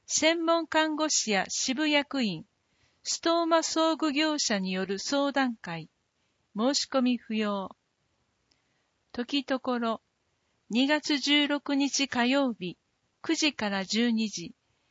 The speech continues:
奈良県文化会館、奈良市上り王子町。二月二十日土曜日、九時から十二時、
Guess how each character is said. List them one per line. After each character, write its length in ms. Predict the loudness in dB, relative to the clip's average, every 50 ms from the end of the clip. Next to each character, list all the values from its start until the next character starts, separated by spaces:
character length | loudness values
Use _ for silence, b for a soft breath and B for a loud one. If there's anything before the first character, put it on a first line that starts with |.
| _ _ _ -2
奈 240 | 0 2 4 4 2
良 20 | 2
県 280 | 0 0 0 0 0
文 240 | 0 -2 -2 -2 0
化 160 | -2 -4 0
会 240 | 2 2 2 2 0
館、 280 | _ -8 -8 -8 -8 -10 -14 _ _ _ _ _ _ _ _ _ -4
奈 220 | 0 0 2 2
良 60 | 0
市 320 | 0 0 -2 -2 -4 -6 _ _ _ -6
上 300 | -4 -4 0 2 2 2
り 140 | 2 2 2
王 160 | 2 2 0
子 160 | -2 -4 -8 -6
町。 420 | -4 -4 -2 -2 -4 -4 -6 -10 _ _ _ _ _ _ _ _ _ _ _ _ _ _ _ _ _ _ _ _ -6
二 160 | 0 2 2
月 300 | 4 4 4 4 4 0
二 160 | 2 2 2 0
十 160 | 0 -4 0
日 160 | 0 2 2
土 160 | 4 2 2
曜 260 | 4 2 2 2 0
日、 220 | -2 -4 -8 -10 -10 _ _ _ _ _ _ _ _ _ _ -4
九 100 | -4 -2
時 180 | 0 0 -2 0
か 140 | 0 -2
ら 160 | -2 -2 -4 -4
十 240 | -2 -2 0 0
二 200 | 0 -2 -2 -4
時、 220 | -6 -10 -14 -14